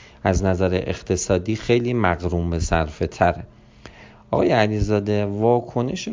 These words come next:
کلی که تو فرآیند حال اتفاق میفته رو نگفتیم به ما. ببینید واکنش کلی که تو فرآیند حال اتفاق میفته به این صورته که دو مول آ ال دو او سه مذاب به علاوه سه مول،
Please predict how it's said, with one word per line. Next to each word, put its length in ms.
کلی 440
که 140
تو 120
فرآیند 800
حال 340
اتفاق 540
میفته 420
رو 120
نگفتیم 720
به 100
ما. 180
ببینید 300
واکنش 420
کلی 420
که 140
تو 100
فرآیند 460
حال 240
اتفاق 480
میفته 420
به 80
این 120
صورته 340
که 160
دو 240
مول 300
آ 200
ال 240
دو 120
او 280
سه 300
مذاب 680
به 60
علاوه 480
سه 340
مول، 320